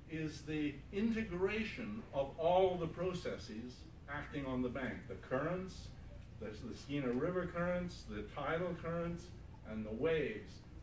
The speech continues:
They're all working together to keep the sand from escaping off the bank.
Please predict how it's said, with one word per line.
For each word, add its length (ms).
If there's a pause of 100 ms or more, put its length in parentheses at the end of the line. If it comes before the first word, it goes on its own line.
(180)
They're 260
all 400
working 420
together 520 (320)
to 60 (140)
keep 220
the 80
sand 500 (360)
from 160
escaping 640
off 280
the 60
bank. 300